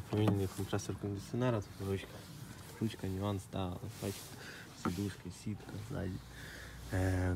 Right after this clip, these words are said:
Гольф з цим, без круїз-контроля, але шкіряний руль, з Є С П, з кліматом. Один і шість бензин. Е,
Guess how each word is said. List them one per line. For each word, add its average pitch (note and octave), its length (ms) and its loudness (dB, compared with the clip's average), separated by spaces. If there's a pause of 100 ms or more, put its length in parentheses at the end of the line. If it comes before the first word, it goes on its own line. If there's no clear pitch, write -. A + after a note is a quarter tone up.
Гольф G#2 420 4
з F#2+ 400 4
цим, F#2 260 6 (840)
без G#2+ 220 4
круїз-контроля, G#2+ 920 4 (400)
але G2+ 100 8
шкіряний G#2+ 540 12
руль, F#2+ 220 10 (120)
з F#2 180 2
Є G#2 240 6
С - 260 0
П, F#2+ 240 8 (200)
з - 300 -4
кліматом. F#2+ 800 4 (500)
Один A#2+ 260 8
і A2 40 8
шість G2+ 320 0
бензин. A#2+ 400 4 (840)
Е, F#2+ 200 2